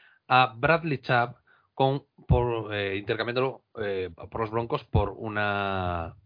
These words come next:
una primera ronda, una, una cu-, quinta ronda y, eh, Chase Edmonds, me parece que es, ¿eh? Y a cambio se viene, se viene Bradley Chubb y una sexta o una cosa así. Bueno, las rondas de abajo no nos, no nos interesan. Dando un estacazo encima de la mesa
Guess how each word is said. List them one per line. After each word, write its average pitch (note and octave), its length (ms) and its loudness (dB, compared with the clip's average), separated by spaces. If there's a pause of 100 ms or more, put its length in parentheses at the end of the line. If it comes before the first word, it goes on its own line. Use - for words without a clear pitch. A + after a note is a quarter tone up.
(360)
una B2+ 200 2
primera G#2+ 300 2
ronda, G3+ 380 6
una, G#2+ 500 0 (140)
una F#2+ 320 -8 (200)
cu-, G#2+ 480 -6
quinta C3 320 -2
ronda D#3 340 -2
y, D#3+ 340 -4 (160)
eh, F#2+ 120 -10
Chase G#2+ 300 -4
Edmonds, D#2 380 -12
me E2 80 -16
parece E2+ 180 -14
que - 60 -18
es, - 380 -20
¿eh? D#3 140 -4 (540)
Y D#3 120 8
a C3+ 120 8
cambio A2+ 260 0
se A2 140 -2
viene, A#2 760 2
se G2 100 -6
viene G#2 200 -4
Bradley A#2 320 2
Chubb B2 280 -2
y G2+ 140 -6
una F#2 160 -8
sexta D2+ 480 -12
o D2 80 -16
una D2+ 200 -12
cosa - 200 -20
así. - 160 -20
Bueno, D#2 260 -12
las E2+ 220 -8
rondas G2 360 -6
de F#2+ 160 -14
abajo G2+ 280 -4 (580)
no G#2+ 240 -2
nos, F#2 380 -6
no F#2+ 60 -12
nos E2+ 180 -10
interesan. D#2 380 -16 (100)
Dando E3+ 440 6
un D#3+ 120 4
estacazo C#3+ 420 2
encima E3+ 300 0
de D#3+ 80 6
la C#3 80 4
mesa B2 260 0